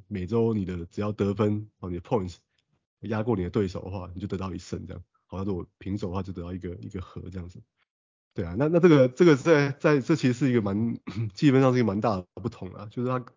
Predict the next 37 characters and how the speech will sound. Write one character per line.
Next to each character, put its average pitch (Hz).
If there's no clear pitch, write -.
在 139
选 98
择 104
球 104
员 104
的 92
时 98
候， 101
跟 117
那 120
种 98
category 95
项 120
目 107
来 92
计 104
分 95
的 90
话， 87
就 92
是 95
你 -
选 101
择 101
球 107
员 104
会 113
不 -
太 110
一 85
样。 90
一 -
般 127
来 110
说， 120
就 117
是 110